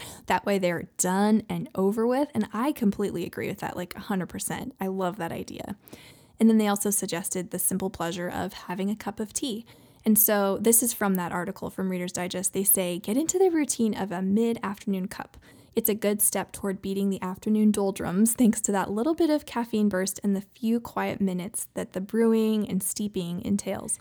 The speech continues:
Keep a f-, selection of exotic flavored teas, preferably caffeinated, in your office,"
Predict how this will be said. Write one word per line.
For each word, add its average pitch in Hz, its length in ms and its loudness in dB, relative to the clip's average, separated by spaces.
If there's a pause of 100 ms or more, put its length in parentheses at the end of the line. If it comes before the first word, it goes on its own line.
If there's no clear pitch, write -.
Keep 254 200 -4
a 247 60 2
f-, 240 60 0 (180)
selection 202 560 -2
of 180 180 -4
exotic 180 480 -4
flavored 247 400 -2
teas, 185 400 -4
preferably 214 540 -4
caffeinated, 233 680 4
in 247 140 8
your 220 160 8
office," 180 540 0